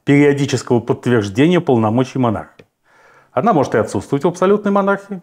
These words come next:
Монарх все равно правит пожизненно. Вернее, до того, или до момента отречения от престола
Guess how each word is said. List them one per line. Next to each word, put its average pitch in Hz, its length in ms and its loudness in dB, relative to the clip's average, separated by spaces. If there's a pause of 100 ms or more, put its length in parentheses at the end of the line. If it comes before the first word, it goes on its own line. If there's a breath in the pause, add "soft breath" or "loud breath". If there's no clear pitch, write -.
(140)
Монарх 123 340 0
все - 140 -2
равно 117 200 2
правит 107 320 0
пожизненно. 104 580 -2 (260 loud breath)
Вернее, 131 260 4
до 113 80 -4
того, 131 360 2
или 156 180 4
до 123 100 0
момента 123 400 2
отречения 120 520 0
от 107 80 -6
престола 104 540 -2